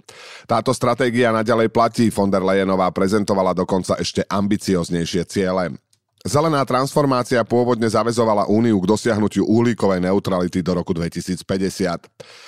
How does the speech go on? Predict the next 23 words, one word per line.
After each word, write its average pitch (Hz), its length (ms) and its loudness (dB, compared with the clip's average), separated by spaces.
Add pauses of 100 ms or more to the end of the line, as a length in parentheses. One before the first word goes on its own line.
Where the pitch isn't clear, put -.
(200)
Teraz 123 240 0
chce - 240 0
von 123 160 2
der 120 160 2
Leyenová 113 480 4
znížiť 110 400 2
emisie 113 400 2
skleníkových 104 720 -2
plynov 104 320 2
do 98 80 2
roku 98 160 0
dvetisíctridsať 101 1040 -2
až 98 160 -6
o - 80 -6
päťdesiatpäť 120 800 -2
percent 101 400 -2
v - 80 -16
porovnaní 98 480 0
s 90 80 -2
rokom 92 240 -2
tisíc 98 400 -2
deväťsto 92 400 -2
deväťdesiat. 101 640 -2